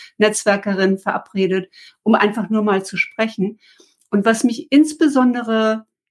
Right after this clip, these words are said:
ich will jetzt nicht sagen, gewundert hat, es liegt jetzt in, in meiner eigenen Persönlichkeit. Ich habe ja immer behauptet, ich bin kein spiritueller Mensch. Und, äh,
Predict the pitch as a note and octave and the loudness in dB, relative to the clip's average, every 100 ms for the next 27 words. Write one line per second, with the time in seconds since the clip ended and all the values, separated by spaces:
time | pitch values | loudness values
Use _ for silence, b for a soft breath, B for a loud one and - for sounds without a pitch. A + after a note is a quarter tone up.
0 | _ - B3+ C4 B3+ A3+ A3 A3 G#3+ F#3+ | _ 0 2 2 0 0 0 0 -2 -2
1 | F#3+ F3 E3+ - D#3+ - - A3 A3 G3 | 0 0 -2 -4 -8 -8 -8 -6 -4 -6
2 | G3 - F#3+ F#3+ F#3+ F#3+ A#3+ - G#3 A#3 | -6 -6 -4 -2 0 2 0 -2 -4 -2
3 | A3 G3+ G3 - G3+ G3 B3+ A#3 - - | -2 -2 -6 -6 -4 0 0 0 -2 -4
4 | F3 F3 b - A3 G#3 G#3+ - C4 C#4+ | -4 -4 b -6 0 2 2 2 4 4
5 | A#3 G#3+ G#3 G#3 - F#3 - - - G3+ | 0 -2 -4 -4 -4 -4 -4 -12 -4 -4
6 | G3+ G#3 G#3 - G3 F#3+ F#3 F#3 E3+ E3+ | -2 -2 -2 -4 -6 -6 -6 -4 -2 0
7 | E3 D#3 D3+ - _ _ G#3 G#3+ G#3+ G#3 | 0 -2 -6 -14 _ _ 4 6 6 2
8 | G3+ G#3 F#3+ F#3+ F#3+ | -2 -2 2 2 2